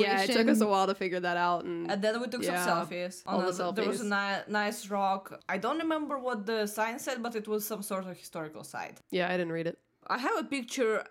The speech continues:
Speaker 2: next to that little plaque that has some words on it. I don't remember what it was. I need to look it up. Then we started climbing that mountain, which
Speaker 1: That was
Speaker 2: Uh,
Speaker 1: one heck of a mountain.
Speaker 2: I was mo-, one heck of a mountain, and as I said in the previous episode, when we were, uh, w-,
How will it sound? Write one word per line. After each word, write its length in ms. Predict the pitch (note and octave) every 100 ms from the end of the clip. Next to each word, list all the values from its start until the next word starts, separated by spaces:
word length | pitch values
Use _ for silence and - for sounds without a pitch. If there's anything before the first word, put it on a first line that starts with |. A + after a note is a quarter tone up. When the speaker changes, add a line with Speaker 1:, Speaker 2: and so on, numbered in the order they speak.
| _
Speaker 2:
next 360 | G#3 G#3+ G3+ -
to 80 | G3+
that 260 | F#3+ F3+
little 260 | F#3+ F3 E3
plaque 540 | - F3 D#3+ E3+ F3+ -
that 220 | F3+ F3
has 220 | G3 F3 -
some 260 | E3 D#3 -
words 320 | D3+ F#3 G#3
on 140 | A#3+ B3+
it. 200 | B3+ A#3 - _ _ -
I 120 | F#3
don't 260 | F3 F3 E3+
remember 280 | E3+ E3 E3
what 160 | E3 E3
it 40 |
was. 380 | F3 E3+ E3+ F3 _ _ _
I 120 | - F#3+
need 160 | F3+
to 80 | G3
look 180 | F#3+ F#3+
it 80 | F#3+
up. 300 | F#3 E3+ - _ _ _
Then 200 | B3 A#3
we 60 | B3
started 340 | B3 A3 G#3+
climbing 400 | G3+ F#3+ F3+ F3+ F3
that 160 | E3
mountain, 680 | F#3+ F#3 F3+ F3+ D3+ F3+ F#3 -
which 520 | F#3+ F3+ E3 - - _ _ _ _
Speaker 1:
That 160 | G#3 A#3
was 160 | A#3
Speaker 2:
Uh, 40 | G3+
Speaker 1:
one 160 | G#3+
heck 180 | G3 G3
of 80 | F3+
a 40 | F3 F3
mountain. 320 | E3+ D#3+ D3+
Speaker 2:
I 140 | - B3
was 160 | C4
mo-, 140 | B3 -
one 160 | A#3 C4
heck 160 | B3
of 80 | A#3
a 60 | A3 A3
mountain, 240 | G#3 A3 -
and 200 | G3+ G3+
as 140 | - G#3+
I 120 | A3+
said 340 | - D4 D4 C4 D4 -
in 80 | A#3+
the 60 | A#3
previous 360 | E4 C4 B3+ B3
episode, 720 | G#3+ G#3 G3 F#3+ F#3+ F#3 F#3
when 280 | G3+ A3+ B3
we 100 | B3+
were, 320 | B3 A#3+ A#3
uh, 580 | A3+ G#3 G3 F3 D#3+ -
w-, 200 | - G#3+